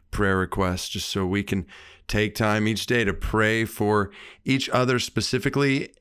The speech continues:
in ways that represent a lot of people during this time. But I was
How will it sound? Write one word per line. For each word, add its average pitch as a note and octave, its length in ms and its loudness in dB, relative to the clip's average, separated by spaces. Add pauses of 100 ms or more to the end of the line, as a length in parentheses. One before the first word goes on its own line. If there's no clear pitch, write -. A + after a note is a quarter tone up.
(320)
in A2 220 2
ways G#2+ 480 0
that G2+ 340 0 (320)
represent G#2+ 560 2
a F#2+ 60 2
lot F#2 400 2
of F2 160 -4
people F#2+ 320 -2
during F2+ 320 -2
this E2+ 180 -6
time. F2+ 440 -2
But F2+ 200 -4 (840)
I A2 120 -2
was A2+ 320 -2